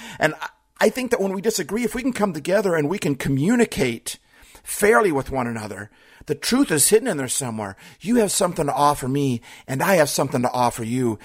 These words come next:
But if we just shut things off and, and label each other and say, "Well, you believe this, so I can't believe you," I, or, "If you don't agree with me, then you're this negative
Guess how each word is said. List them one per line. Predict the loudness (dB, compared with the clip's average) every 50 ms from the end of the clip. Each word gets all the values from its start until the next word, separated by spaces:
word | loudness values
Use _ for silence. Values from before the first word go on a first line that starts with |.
| -20 -12 0
But | 2 2 2
if | 2
we | -4 -2
just | -2 -2 -2
shut | 0 0 0 0 0
things | -4 -6 -2
off | 0 0 0
and, | 0 -4 -6 -6 -4
and | -4 -4 -2 -2
label | -4 -4 -2 -2 -2 -2 -2
each | -2 -2 0 -2
other | -2 -2 -2
and | -4
say, | -4 -2 -2 -2 -4 -6 -10 -18 -8
"Well, | -6 -4 -2
you | 0 -2
believe | -2 -2 -4 -4 -2 -2
this, | -4 -4 -2
so | -2 -2 -2
I | -2
can't | -2 -4 -6 -6 -6
believe | -6 -6 -4 -4 -4 0
you," | 0 -2
I, | 0 0 0 0 0
or, | 2 2 2 2 2 0 -6 -14 -8
"If | -8 -6 -2
you | 0 2
don't | 2 2 0
agree | 0 0 2 2
with | 2 0 0
me, | -2 0 0 0 0
then | 0 0 -2 -4 -6 -8 -16 -6
you're | 2 2 2
this | 2 2 -2 0
negative | -2 0 0 2 0 0 -2 -4 -8 -12 -12